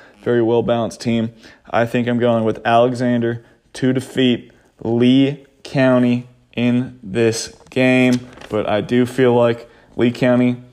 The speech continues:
gonna make it fun, gonna make it interesting. But I'm going with the Cougars. In the final day of the G H S A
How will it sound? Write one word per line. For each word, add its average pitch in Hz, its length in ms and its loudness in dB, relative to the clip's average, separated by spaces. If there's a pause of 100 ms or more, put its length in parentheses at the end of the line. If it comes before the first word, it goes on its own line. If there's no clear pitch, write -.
(540)
gonna 104 240 -4
make 160 260 2
it 190 80 2
fun, 202 640 0
gonna 131 320 0
make 196 280 2
it 214 120 0
interesting. 160 960 0 (920)
But 117 140 0
I'm 107 100 0
going 117 300 4
with 110 160 0
the 90 80 -6
Cougars. 101 640 -2 (1300)
In 123 240 4
the 113 140 -2
final 156 520 0
day 127 640 0
of 110 140 -12
the 107 60 -12
G 135 440 -4
H 120 460 -2
S 139 460 -2
A 123 480 0